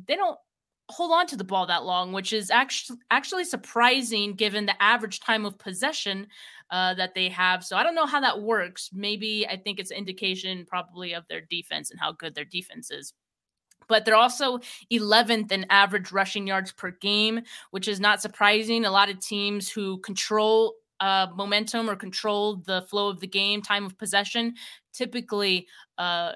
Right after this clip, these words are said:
you know, run the ball a lot. So Commanders are up there and one of the most run-heavy teams in the league, eleventh in average rushing yards per game. They're also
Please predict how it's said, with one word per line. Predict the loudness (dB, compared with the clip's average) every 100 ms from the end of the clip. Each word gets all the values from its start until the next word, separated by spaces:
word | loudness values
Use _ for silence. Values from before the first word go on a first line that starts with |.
| -10
you | -8
know, | -6 -6
run | -2 -2
the | -2
ball | 0 2 4 2
a | -4
lot. | 2 6 6 4
So | -6 -4 -6
Commanders | -6 -2 0 2 0 -2 -2 -4 -4
are | -2 0
up | 0 -2 -2
there | 0 0
and | -2 -4
one | -4
of | -4 -10 -16 -12
the |
most | -4 -2 -2 -4
run-heavy | -2 0 0 -2 -2 -4
teams | -4 -6 -4 -4 -6
in | -6
the | -8
league, | -4 -2 0 -2 -8 -18 -18 -14 -6
eleventh | 2 4 4 2 -4
in | -6 0
average | 2 2 -2 -2
rushing | -2 -2 -4
yards | -4 -4
per | -12 -14
game. | -2 0 0 -4 _ _ 0
They're | 4
also | 4 2